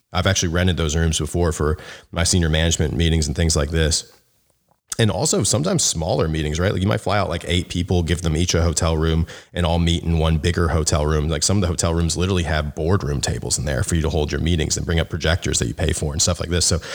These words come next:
lots of ancillary revenue that's just missing 'cause people aren't getting together and having meetings like they used to 'cause of coronavirus. You know, they're doing it over Zoom and things like this. So Zoom's taken that cherry <laughs> on the top from the win, but all that ancillary revenue is just lost. And I really worry about that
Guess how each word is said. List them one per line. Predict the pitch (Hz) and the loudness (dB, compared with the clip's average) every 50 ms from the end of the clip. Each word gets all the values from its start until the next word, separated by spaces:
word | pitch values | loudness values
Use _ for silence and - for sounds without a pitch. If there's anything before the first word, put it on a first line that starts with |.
| - - - - | -10 -10 -6 -4
lots | - 98 - - 165 - - | -2 -2 -2 -2 0 0 0
of | 127 110 | 0 0
ancillary | 98 90 85 - 110 98 90 87 80 | 0 0 0 0 0 0 0 0 0
revenue | 80 85 90 80 87 85 85 | 0 0 0 2 2 2 2
that's | 78 80 - | 0 0 -2
just | - 85 80 85 | -2 -2 0 0
missing | 80 85 85 - - 71 76 80 | 0 0 0 0 0 -2 -4 -4
'cause | - 80 | -4 -2
people | - 95 85 87 87 | -2 -2 0 0 0
aren't | 80 64 76 | 0 0 0
getting | 92 - - | -2 -2 -2
together | 78 76 85 82 82 80 | -2 -2 0 0 0 0
and | 78 | 0
having | 78 80 76 76 76 | 0 0 -2 -2 0
meetings | 80 85 87 87 82 76 | 0 0 2 0 0 0
like | 78 73 | -2 -2
they | - 76 | -2 -2
used | 76 73 76 - - | 0 0 0 0 0
to | 85 82 | 0 0
'cause | 80 - - - | 0 0 0 -2
of | 90 | -2
coronavirus. | - - 82 92 110 92 - - - - 92 - - | -4 -2 0 0 0 0 -2 -4 -6 -4 -4 -2 -2
You | - 82 | 0 0
know, | 78 | 0
they're | 71 73 | 0 0
doing | 76 80 80 78 | 0 0 0 2
it | 78 | 2
over | 80 78 73 80 76 | 0 0 0 -2 -2
Zoom | 76 73 80 87 90 82 | -2 0 0 2 2 0
and | 71 - | 0 -2
things | - 71 71 - | -2 -2 -2 -2
like | - - - | -4 -4 -4
this. | - 67 - | -4 -2 0
So | - - 82 76 - - - - - - - | 0 2 0 0 -2 -6 -12 -16 -16 -14 -8
Zoom's | 87 85 117 156 175 170 | -4 0 0 0 0 0
taken | - - 107 131 127 113 | 0 0 0 0 2 2
that | 90 87 76 - | 0 0 0 -2
cherry | - 113 110 117 110 92 107 | -2 -2 0 0 0 0 -2
<laughs> | 95 | -2
on | - - - | -2 -2 -2
the | - | -2
top | 90 - 92 80 82 82 | 0 0 0 0 0 -2
from | - - 80 82 82 | -2 0 0 0 0
the | - - 78 71 | 0 -4 -4 -2
win, | 82 87 87 95 117 120 | 0 2 2 2 2 2
but | 113 80 - - - - | 0 -2 -4 -6 -8 -8
all | - 95 107 120 | -6 -4 -2 0
that | 113 95 87 | 2 2 2
ancillary | 76 73 - - 98 90 85 80 76 73 | 2 0 0 0 2 2 2 2 0 0
revenue | 78 80 80 80 76 71 67 | 2 2 2 2 2 0 0
is | - - | 0 0
just | - - - - | -2 -2 -2 -2
lost. | 76 82 80 78 - - - | 0 0 0 0 0 -2 -2
And | 78 | -2
I | 71 | -2
really | 73 80 98 107 95 80 | 0 0 0 2 2 0
worry | 73 78 85 85 82 | 0 0 0 0 0
about | 78 71 - - - - | -2 -2 -2 -4 -4 -2
that | - - 73 80 - | -2 -2 0 -2 -4